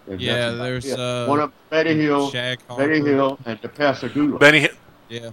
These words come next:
Speaker 3: Yep, there you go. Benny and Barney Hill, that's another one.
Speaker 1: Yeah, and the
Speaker 2: And,
Speaker 1: Pascagoula
Speaker 2: uh,
Speaker 1: for the two, the two guys were picked up on
Speaker 2: Rendell-,
Speaker 1: Pascagoula.
Speaker 2: Ren-, Rendlesham's another one. That's, that's a
Speaker 3: That is
Speaker 1: Oh,
Speaker 3: another
Speaker 1: yeah,
Speaker 3: one.
Speaker 1: yeah, yeah, yeah.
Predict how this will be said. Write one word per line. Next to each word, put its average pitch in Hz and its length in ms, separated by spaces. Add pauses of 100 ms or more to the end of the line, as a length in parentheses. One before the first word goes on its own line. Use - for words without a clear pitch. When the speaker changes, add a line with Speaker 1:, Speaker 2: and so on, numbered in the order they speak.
Speaker 3:
Yep, 117 280
there 113 100
you 120 60
go. 117 80
Benny 127 300
and 123 100
Barney 127 180
Hill, 117 160
that's 107 160
another 104 220
one. 107 100 (480)
Speaker 1:
Yeah, 127 140 (100)
and 131 140
the 127 40
Speaker 2:
And, 135 80
Speaker 1:
Pascagoula 139 640
Speaker 2:
uh, 120 40 (260)
Speaker 1:
for 131 120
the 120 100
two, 143 380 (380)
the 120 80
two 143 200
guys 135 300
were 120 120 (280)
picked - 200
up 123 160
on 117 80
Speaker 2:
Rendell-, 160 400
Speaker 1:
Pascagoula. 131 260
Speaker 2:
Ren-, 165 300 (200)
Rendlesham's 143 800
another 117 360
one. 92 240 (100)
That's, 113 280
that's 113 260
a 113 140
Speaker 3:
That 107 180
is 196 80
Speaker 1:
Oh, 190 60
Speaker 3:
another - 20
Speaker 1:
yeah, 190 220
Speaker 3:
one. 120 100
Speaker 1:
yeah, 160 260 (160)
yeah, 123 260 (200)
yeah. 117 180